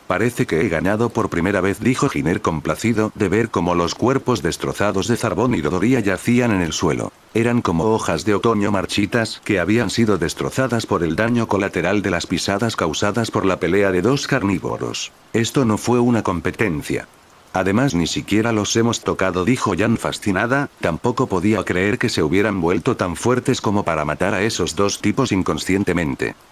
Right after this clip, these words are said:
Chicos que los habían matado antes. Y después de unos segundos de silencio en los que pensaron en el gran cambio que habían experimentado en sus vidas, "Neesan,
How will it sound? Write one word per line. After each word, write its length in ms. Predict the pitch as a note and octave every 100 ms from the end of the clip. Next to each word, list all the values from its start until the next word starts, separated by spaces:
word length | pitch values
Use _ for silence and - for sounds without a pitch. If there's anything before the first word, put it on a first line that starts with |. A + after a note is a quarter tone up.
| -
Chicos 360 | - A#2 A#2+
que 100 | -
los 200 | F#2+ F#2
habían 300 | F2+ F2+ F#2+
matado 440 | G2 - G2+ A2+ G2+
antes. 520 | D2+ C2+ G#1+ - - - - - - -
Y 120 | A2+
después 440 | F2 D#2+ - A#2
de 100 | D#2
unos 260 | E2+ G#2 E2
segundos 520 | - F#2 C#3 B2 G#2+
de 100 | G2
silencio 520 | E2 E2 G#2 G2+ A2
en 100 | E2+
los 160 | D#2+ D2+
que 100 | F#2+
pensaron 520 | F#2+ F2 F#2+ G2 G#2+
en 80 | F#2
el 120 | E2+
gran 240 | E2 G2 A#2
cambio 360 | F2+ F2+ F#2
que 120 | E2+
habían 300 | E2+ E2+ F2
experimentado 840 | F2+ - G#2+ F#2 E2+ D#2+ G#2+ A2+ A2+
en 120 | F2+
sus 200 | - F#2+
vidas, 360 | G2+ A#2+ G2 G2+
"Neesan, 520 | G#2+ C3+ - A2